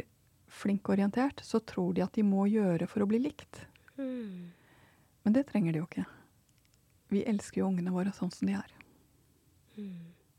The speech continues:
Speaker 2: Så hvordan skal man gå fram da? Eh,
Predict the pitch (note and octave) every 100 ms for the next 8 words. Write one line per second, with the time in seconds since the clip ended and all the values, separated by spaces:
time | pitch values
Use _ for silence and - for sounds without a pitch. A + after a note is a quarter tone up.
0 | _ _ _ _ _ - _ _ _ _
1 | _ _ _ - B3 - - C4+ C4 A3+
2 | - A3 G3+ F#3+ F#3 - C4 A3 F#3 -
3 | - - _ _ _ _ G#3 G3 F#3+ F#3+
4 | F#3+ F#3+